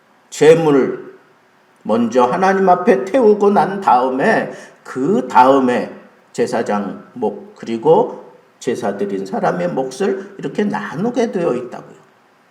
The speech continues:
그런데 지금 날 것을 좋아한다 그러면서 이 날 통째로 먹으려고 그러잖아요.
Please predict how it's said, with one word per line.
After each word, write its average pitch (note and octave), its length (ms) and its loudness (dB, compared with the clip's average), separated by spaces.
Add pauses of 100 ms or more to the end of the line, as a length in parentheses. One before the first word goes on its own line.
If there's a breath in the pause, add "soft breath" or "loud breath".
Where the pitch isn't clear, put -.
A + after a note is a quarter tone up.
(400)
그런데 E3+ 720 2 (400)
지금 C3+ 360 -4
날 C3+ 360 6
것을 E3+ 420 6
좋아한다 C#3+ 640 6
그러면서 B2 540 -2 (180 loud breath)
이 C3+ 180 -4
날 C#3 680 0
통째로 F4+ 540 6
먹으려고 D3 460 4
그러잖아요. A2+ 640 -8